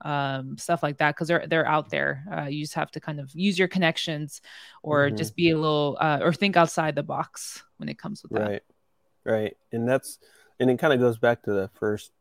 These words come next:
Speaker 2: tip was that, you know, when you niche down, you kinda, uh, you're starting to understand, like, the different asset classes, like you mentioned Starbucks,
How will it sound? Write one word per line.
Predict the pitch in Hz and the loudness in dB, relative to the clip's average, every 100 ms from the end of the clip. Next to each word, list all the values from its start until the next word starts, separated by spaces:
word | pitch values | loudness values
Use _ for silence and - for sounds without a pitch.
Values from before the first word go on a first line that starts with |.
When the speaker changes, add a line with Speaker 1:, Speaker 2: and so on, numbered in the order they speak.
| _ | _
Speaker 2:
tip | - 110 - | -2 -2 -2
was | - 101 104 | -4 -4 -4
that, | 107 101 98 - | -4 -2 -4 -6
you | 113 107 | -4 -4
know, | 104 | -2
when | 104 104 | -2 -2
you | 104 | -2
niche | 104 110 - | -4 -4 -6
down, | 107 107 107 104 | -4 -2 -2 -4
you | 104 | -4
kinda, | 104 110 107 107 104 _ _ - - - | -6 -4 -2 -2 -6 _ _ -20 -18 -16
uh, | - | -6
you're | 117 101 | -4 -4
starting | - 123 120 117 107 | 4 6 8 6 2
to | - | 2
understand, | 113 113 - 110 110 110 | 0 0 -2 -2 -2 -2
like, | 101 104 _ | -2 -4 _
the | 113 | -6
different | 107 110 110 110 | -2 -4 -4 -4
asset | 107 104 - - | 0 0 -2 -8
classes, | - 101 104 107 - | -2 -2 0 -6 -6
like | 104 - | -6 -4
you | 107 | -6
mentioned | 101 101 - 107 | -4 -6 -6 -10
Starbucks, | - - 101 101 101 98 - - - | -8 -2 -2 0 -2 -4 -8 -20 -20